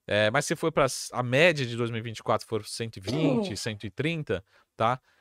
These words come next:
É, pode ser mais do que isso. E o petróleo for pra noventa dólares, a média do petróleo for de noventa dólares em dois mil e vinte e quatro, esse ebitda da Prio, ele caminha pra superior a três bilhões de dólares,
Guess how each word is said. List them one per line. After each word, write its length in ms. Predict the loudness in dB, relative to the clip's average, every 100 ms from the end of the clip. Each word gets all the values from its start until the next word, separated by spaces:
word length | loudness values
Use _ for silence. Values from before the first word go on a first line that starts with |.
| _ -4
É, 800 | 4 6 8 6 6 4 4 0 2
pode 220 | 2 2
ser 180 | 0 0
mais 240 | 0 0
do 80 | -2
que 140 | -4
isso. 460 | -4 -4 -6 -8 -10
E 120 | -6 -6
o 40 |
petróleo 560 | 0 0 4 4 4 0
for 180 | -2 0
pra 160 | 0
noventa 400 | -4 -4 -6 -6
dólares, 400 | -2 0 0 0
a 80 | -4
média 500 | -2 0 2 2 -2
do 140 | -4
petróleo 400 | -4 -4 0 -2
for 160 | -2 -6
de 160 | -6 -8
noventa 400 | -6 -6 -4 -2
dólares 300 | -2 -2 -4
em 200 | -4 -2
dois 180 | -2 -2
mil 120 | -6
e 20 |
vinte 160 | -8 -10
e 40 |
quatro, 440 | -2 -2 0 -8 -14 _ -20 -20 _ _
esse 300 | 0 0 0
ebitda 440 | -4 -4 -4 -2 0
da 140 | 0
Prio, 340 | -2 -2 -2 -2 _ _ _
ele 180 | -4 -4
caminha 600 | 2 2 2 -4 -4 -6 -8
pra 160 | -2 0
superior 480 | 0 -6 -4 0 2
a 60 |
três 400 | 0 0 0 0
bilhões 480 | -6 -6 -4 -4 -6
de 80 | -8
dólares, 500 | -6 -6 -8 -14 -20